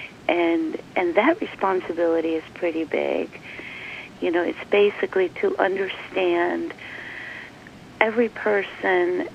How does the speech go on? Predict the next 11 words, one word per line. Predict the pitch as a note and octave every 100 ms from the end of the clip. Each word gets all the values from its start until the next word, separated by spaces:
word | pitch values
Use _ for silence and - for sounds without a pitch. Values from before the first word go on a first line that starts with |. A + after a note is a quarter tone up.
| -
that's | E3 E3+ D#3+ - A4
on | - F3
your | E3+ D#3 -
team | A#3+ G#3+ F3 E3 D#3+ - - - - - - - - - - - -
and | G3 F#3 F3+ E3+ F3 F3 - - - - - - - - -
to | G3
understand | G3 G3 G3+ - - G3 F#3+
what | F3 -
their | F3+
potential | - F3+ - B3+ B3+ - G3+ F3+
is, | F3 E3 D#3+